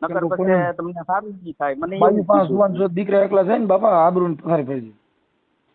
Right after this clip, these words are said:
Speaker 1: નહીં, નહીં, એ તો સાહેબ વાત બરોબર છે, પણ આપણને શું છે, એ સામાવાળા વ્યક્તિ એમ કીધું, "તમે એકલા જ આવી ગયો, નકર તમને સારું નહીં થાય."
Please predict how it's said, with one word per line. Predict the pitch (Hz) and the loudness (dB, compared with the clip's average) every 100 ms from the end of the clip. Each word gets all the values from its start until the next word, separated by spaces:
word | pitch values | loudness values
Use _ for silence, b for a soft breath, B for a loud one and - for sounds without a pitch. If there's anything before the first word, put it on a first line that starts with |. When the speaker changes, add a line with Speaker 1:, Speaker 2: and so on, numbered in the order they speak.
| _ _ _ _ | _ _ _ _
Speaker 1:
નહીં, | 131 135 147 | -8 -4 -4
નહીં, | 139 127 | -4 -4
એ | 143 | -2
તો | 165 160 156 147 | 0 0 0 -2
સાહેબ | 156 156 | -4 -6
વાત | 139 151 | -4 -6
બરોબર | 131 135 170 165 | -6 -4 -2 -4
છે, | - 147 147 147 _ _ - | -4 -2 0 -2 _ _ -6
પણ | 135 | -2
આપણને | 127 147 - 165 165 | 0 -2 -4 -4 -4
શું | 185 | -6
છે, | 180 | -4
એ | 135 131 156 160 | -2 0 0 0
સામાવાળા | 139 - 160 180 185 190 | -2 -4 -4 -2 0 -2
વ્યક્તિ | 180 185 - | -4 -8 -6
એમ | 185 170 | -8 -2
કીધું, | 196 180 | 0 0
"તમે | 170 170 | -2 -2
એકલા | 170 165 175 147 | -2 -2 -4 -4
જ | |
આવી | 156 175 | -8 -6
ગયો, | 147 | -6
નકર | 143 160 156 | -4 -6 -6
તમને | 151 147 143 | -8 -6 -4
સારું | 143 143 156 | -4 -6 -8
નહીં | 170 160 | -10 -12
થાય." | 107 | -14